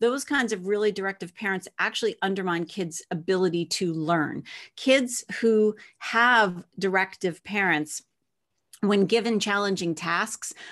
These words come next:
are less likely to complete those tasks when the parents are not around than kids who have what we call autonomy supportive parents, parents who give the kids some support, redirect them, but let the kids figure things out and ha-,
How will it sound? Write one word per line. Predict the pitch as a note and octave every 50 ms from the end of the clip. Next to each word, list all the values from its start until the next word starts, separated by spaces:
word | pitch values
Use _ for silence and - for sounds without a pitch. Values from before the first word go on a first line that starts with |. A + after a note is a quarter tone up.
| - _ -
are | G3 G3+
less | G3 G3 G3+ G#3 A3 A#3 A#3+ A#3 -
likely | A#3 A3 G#3+ - G3+ F#3+
to | F#3
complete | - G3+ E3+ - G3+ G3 F#3+ -
those | E3+ F3 E3
tasks | - - E3+ D#3+ E3 - - -
when | E3+ D#3+
the | D#3 D3
parents | - - G3+ F3+ F3 E3+ D#3 -
are | E3 E3
not | F3 F3 E3+ E3+ E3
around | D#3+ D3 D#3 F#3 G#3+ A3 G#3 F#3 E3 D#3+ E3+ - - - - - -
than | E3+ F#3+ F#3 F#3
kids | F#3+ - - A#3+ A#3 -
who | G#3+ G#3
have | F3+ F#3 F#3 F#3 E3+
what | F3+ - -
we | F3+ D#3+
call | _ - - F#3 E3+ E3 D#3 C#3 - -
autonomy | - F3 F3 F3 - - F#3+ G3 G3+ G3+ G3+ G3 G3 G3
supportive | F#3+ - - - F3 - - - E3+ E3 D3+ D#3 C#3+ C#3+ - _ -
parents, | - D3+ - - - - - - -
parents | - G3+ G3 G3 G3 F#3+ - - -
who | - G3+ F#3 F#3 F3 - - - - - - - - - - F#3
give | E3+ A3 B3 A#3 A3
the | B3+ A#3+
kids | A#3+ - A#3 G#3+ -
some | - G3+ F#3
support, | - - G#3+ - - - D4+ D4+ C#4+ C#4 C4 -
redirect | F3 D#3+ E3+ E3 E3+ E3 G#3 A3 A3 -
them, | G#3+ F#3
but | E3 F3+ - -
let | G3 A3+ A#3+ B3 B3
the | - C4
kids | - - A#3 G#3 F#3
figure | - - - G#3+ F#3+ F3+ G3 F#3+
things | F#3 - - F#3 F3+ E3+ D#3+
out | E3+ E3+ E3+ E3 E3+ - -
and | - F3+ F3 E3+ E3 E3
ha-, | E3+ - - -